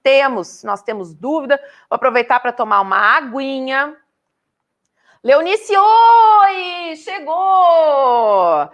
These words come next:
Depois pega o inicinho da nossa aula que fica gravada.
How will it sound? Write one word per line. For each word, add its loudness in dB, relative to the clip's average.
Depois -2
pega -10
o -16
inicinho -20
da -12
nossa -4
aula 2
que -20
fica -8
gravada. 0